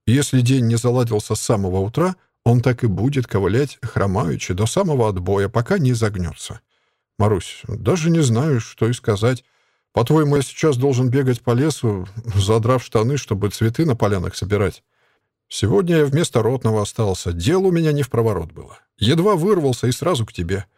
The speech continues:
Просто не до цветов было. Виноват, каюсь, но". "Ну чего ты завёлся?" — миролюбиво протянула девушка, погладив его по руке. "Пошутила я. Знаешь, я такая язва. Меня это когда-нибудь погубит". "Может, ещё спирта?" —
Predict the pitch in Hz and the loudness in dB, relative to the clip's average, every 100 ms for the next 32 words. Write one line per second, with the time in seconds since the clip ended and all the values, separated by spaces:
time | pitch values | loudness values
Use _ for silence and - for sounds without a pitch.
0 | _ - - 180 - 135 139 160 156 - | _ -2 0 0 2 2 2 0 -2 -2
1 | 117 104 90 80 82 85 87 156 139 98 | -2 -2 -4 -4 -4 -2 0 2 2 0
2 | - - 151 139 104 123 147 120 _ _ | -4 0 0 2 0 0 0 -2 _ _
3 | _ _ _ _ _ 202 - 247 208 135 | _ _ _ _ _ -4 -2 0 0 0
4 | 135 120 104 92 - 101 _ _ - 117 | 2 2 -2 -4 -12 -20 _ _ 0 4
5 | 120 110 101 127 139 107 95 98 113 104 | 4 2 2 0 0 -2 -4 -2 0 0
6 | 92 92 92 - - 104 98 135 110 - | -2 -4 -4 -8 -2 -2 0 0 -2 -4
7 | 104 110 104 98 - 110 - 151 - 170 | -4 -2 -4 -8 -10 -10 -2 -2 0 -2
8 | - 180 147 110 110 123 _ _ - 131 | 0 0 2 0 -6 -12 _ _ -2 2
9 | 131 175 147 - 117 131 139 151 - 208 | 2 2 0 -4 0 0 2 -2 0 0
10 | 151 123 185 214 120 101 _ _ _ _ | 2 0 -2 -4 -6 -8 _ _ _ _
11 | _ _ _ 117 123 196 226 220 170 135 | _ _ _ 2 4 4 2 0 0 0
12 | 127 180 139 139 - 127 117 92 92 - | 2 0 2 -2 0 -2 -2 -4 -6 -10
13 | - _ _ _ _ _ - 104 110 - | -20 _ _ _ _ _ 0 0 0 -6
14 | - 110 - 165 - 87 - - | 0 0 0 -4 -2 -6 -6 -16